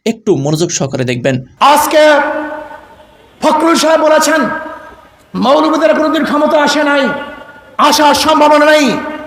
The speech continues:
Speaker 2: আমি ফখরুল সাহেবকে বলবো, আপনি মৌলবাদী হিসাবে মৌলবাদী বলে কাকে মিন করতে চান? কে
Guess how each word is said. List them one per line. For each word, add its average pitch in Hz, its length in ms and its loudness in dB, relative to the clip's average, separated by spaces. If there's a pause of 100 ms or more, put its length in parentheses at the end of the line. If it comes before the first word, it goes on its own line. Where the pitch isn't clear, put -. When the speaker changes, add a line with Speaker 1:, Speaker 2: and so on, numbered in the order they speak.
(300)
Speaker 2:
আমি 269 160 2
ফখরুল 330 340 0
সাহেবকে 311 460 2
বলবো, 277 460 2 (540)
আপনি 277 160 2 (120)
মৌলবাদী 302 480 2
হিসাবে 294 380 2 (680)
মৌলবাদী 302 560 2
বলে 302 180 4 (180)
কাকে 320 300 2
মিন 311 120 0 (100)
করতে 285 260 0
চান? 226 180 2 (960)
কে 294 120 4